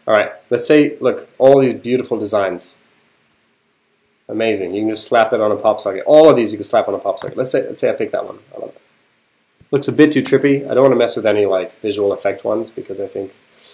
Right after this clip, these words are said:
in the terms of service you don't wanna have, like, three D or stuff which they can't recreate. Let's, let's take something else. Uh, all right, that looks kinda cool. Just go like that.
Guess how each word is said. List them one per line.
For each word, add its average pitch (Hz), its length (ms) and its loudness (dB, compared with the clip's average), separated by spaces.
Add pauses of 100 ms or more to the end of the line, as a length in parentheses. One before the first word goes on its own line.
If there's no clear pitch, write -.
(180)
in 107 120 -6
the 104 80 -4
terms 104 280 -6
of 98 60 -10
service 98 420 -2
you 101 120 -12
don't 101 180 -2
wanna 101 180 -4
have, 92 160 -12
like, 90 140 -20
three 98 320 -12
D 95 320 -8
or 90 80 -12
stuff - 380 -8
which - 260 -12
they 110 100 -12
can't 98 380 -10 (140)
recreate. 104 540 -6 (1080)
Let's, 127 360 -4
let's - 220 -8
take 143 160 -2
something 117 300 -2
else. - 400 -8 (3750)
Uh, 117 800 -4
all 120 80 -8
right, 110 160 -6
that 165 100 -8
looks - 200 -4
kinda 101 180 -4
cool. - 160 -10 (1600)
Just - 160 -18
go 52 100 -6
like 53 140 -6
that. - 260 -10